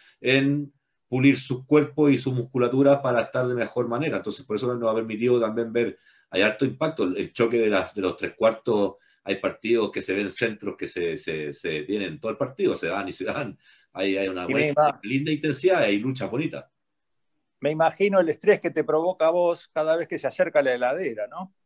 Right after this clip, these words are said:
Speaker 1: <laughs> <laughs> Oh, no, y, y, eh, estudia preparación, o sea, eh, eh, preparación física, entonces también,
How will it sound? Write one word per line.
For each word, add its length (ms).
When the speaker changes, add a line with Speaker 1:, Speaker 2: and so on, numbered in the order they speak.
Speaker 1:
<laughs> 420
<laughs> 1300
Oh, 400
no, 160
y, 560
y, 180
eh, 640
estudia 420
preparación, 480
o 60
sea, 160
eh, 680
eh, 40
preparación 400
física, 320
entonces 240
también, 440